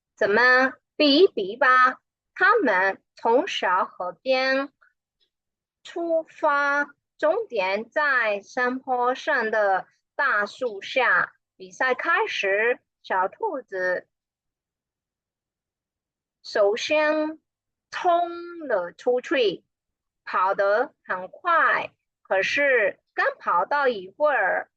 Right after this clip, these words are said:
小兔子想，“乌龟没有我跑得这么快，我休息一会儿再跑吧。”小兔子就在路边的一棵小树下躺了下来，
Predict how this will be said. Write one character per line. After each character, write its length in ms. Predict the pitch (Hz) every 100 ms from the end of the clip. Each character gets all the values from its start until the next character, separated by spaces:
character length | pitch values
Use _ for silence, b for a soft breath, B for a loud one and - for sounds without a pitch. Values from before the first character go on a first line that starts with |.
| _
小 260 | - 185
兔 240 | 196 320 294
子 240 | - 190
想 460 | 208 190 175 196 208 _ _ -
，“乌 220 | 277 269
龟 480 | 285 277 269 277 - _ _
没 240 | 254 294 381 403
有 160 | 220
我 460 | 202 208 180 180 -
跑 340 | - 196 180 175
得 240 | 220 220
这 220 | 240 349
么 180 | 320 277
快， 600 | - - 285 220 165 139 b b _
我 220 | 208 190
休 200 | - 381 523 508
息 360 | 208 180 180
一 60 | 185
会 180 | 240 285
儿 240 | 214 180
再 220 | 202 262
跑 400 | 254 - - 214
吧。” 320 | 247 233 233 - B B -
小 280 | 180 175
兔 300 | 196 392 311
子 360 | - 190 180 - _ _ -
就 260 | 370 302
在 280 | 214 285 254
路 220 | 247 311
边 360 | - 294 320 311
的 140 | 302
一 200 | 285 294
棵 280 | 262 320 294
小 280 | 320 - 320
树 280 | - 262 226
下 460 | - 240 185 - b b _
躺 220 | - 254
了 200 | 196 196
下 360 | 208 339 294 190
来， 380 | 170 - -